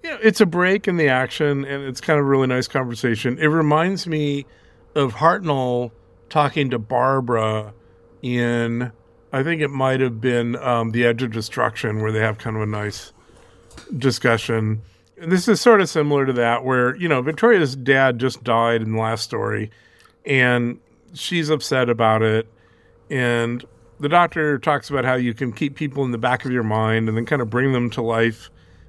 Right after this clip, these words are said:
mentally when you want to. And, you know, he's being very re-, reassuring to her and also giving a little bit of hint of his past, right? That he's had some kind of family or, or people that he cares about in that same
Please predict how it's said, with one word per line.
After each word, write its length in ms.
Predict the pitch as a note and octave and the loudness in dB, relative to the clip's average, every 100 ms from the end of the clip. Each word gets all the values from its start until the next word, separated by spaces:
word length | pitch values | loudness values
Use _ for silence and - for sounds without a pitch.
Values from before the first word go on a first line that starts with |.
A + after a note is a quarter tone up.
| - | -4
mentally 480 | C#3+ D#3+ D#3 D#3 C#3 | 0 0 0 0 2
when 160 | B2+ | 2
you 100 | A#2+ | 0
want 300 | A2+ A#2 A#2 - | 0 0 -4 -6
to. 400 | B2 A#2 A2+ A2 | -2 0 2 2
And, 160 | G#2 - - - _ - | 0 -6 -20 -20 _ 4
you 100 | G#3 | 6
know, 60 | |
he's 160 | F3 D3 | 6 2
being 220 | D#3+ D3+ | 2 4
very 200 | C#3+ C3 | 4 4
re-, 300 | C3 A#2+ C#3+ | 2 0 -2
reassuring 800 | C#3+ C3+ B2 - A#2 A2+ A2+ A#2 - G#3+ A#2+ | -2 -2 0 -2 -2 -2 -4 -8 -16 -16 -8
to 240 | C3+ A#2+ | -4 -2
her 420 | A2 A2 A2 A2 - - - _ D#3 | 0 2 0 -2 -6 -20 -20 _ 2
and 120 | F3+ | 4
also 280 | A3+ - D3+ | 4 0 -6
giving 440 | D3+ D3+ C#3+ B2+ - _ _ _ _ _ _ - | -4 -4 -4 -6 -14 _ _ _ _ _ _ -4
a 40 | |
little 260 | F#3 B3 G#3 | 2 4 4
bit 140 | F3 | 4
of 120 | D3+ | 4
hint 240 | D3+ D#3+ C#3 | 4 2 0
of 120 | A2+ | 0
his 220 | D3 B2+ | 0 0
past, 440 | - A2 - - G2+ | -2 -8 -8 -8 -10
right? 180 | G2 G#2 | -8 -6
That 120 | A2 | -4
he's 300 | G#2+ A2 - - | -4 -6 -14 -4
had 200 | C#3 B2 | -4 -2
some 240 | - C#3 | 0 0
kind 180 | B2+ A#2+ | 0 -2
of 80 | G#2+ | -2
family 460 | A#2 A2 A2 A2 | -2 0 0 -2
or, 200 | G#2 G2+ G2+ - | -2 -4 -10 -14
or 300 | D3 B2+ A#2+ _ C#3+ | -10 -10 -10 _ -16
people 360 | - B2 A#2+ A#2 | -6 -6 -4 -4
that 120 | A2 | -2
he 240 | A2 G#2 A2 E3 - | -4 -4 -8 -10 0
cares 300 | B2+ A2+ A2 | 2 2 -2
about 300 | G#2+ G#2 G#2 | -2 -2 -4
in 80 | G#2+ | -6
that 180 | A2 | -8
same 380 | - G#2+ G#2 G#2 | -6 -6 -6 -8